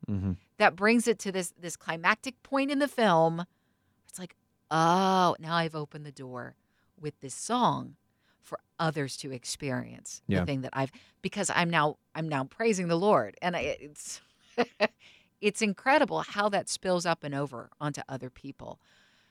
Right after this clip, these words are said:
Speaker 2: And when we walk out these things in obedience, what God asks us, commands us to do even.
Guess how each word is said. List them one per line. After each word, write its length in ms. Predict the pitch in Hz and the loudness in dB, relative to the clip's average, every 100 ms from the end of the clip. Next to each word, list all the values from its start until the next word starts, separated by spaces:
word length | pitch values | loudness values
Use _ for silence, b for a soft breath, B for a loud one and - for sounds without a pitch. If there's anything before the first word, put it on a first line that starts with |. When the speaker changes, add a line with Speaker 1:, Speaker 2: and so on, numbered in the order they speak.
| _ _ | _ _
Speaker 2:
And 120 | - 175 | -4 -2
when 100 | 185 | 0
we 100 | 202 | 0
walk 300 | 180 214 240 | 4 4 4
out 160 | 208 | -2
these 220 | - 170 - | -2 -8 -8
things 280 | 165 160 | -8 -10
in 80 | 151 | -10
obedience, 640 | 143 135 156 190 156 123 - | -10 -10 -10 -10 -10 -12 -14
what 100 | 117 | -4
God 260 | 156 165 - | 2 2 2
asks 400 | 143 175 - - | 0 0 -2 -8
us, 180 | - - | -10 -8
commands 580 | - 180 175 220 262 | -4 -2 0 2 0
us 180 | 139 113 | -2 -8
to 120 | - 131 | -12 -16
do 160 | 110 | -16
even. 320 | 87 - - | -18 -20 -20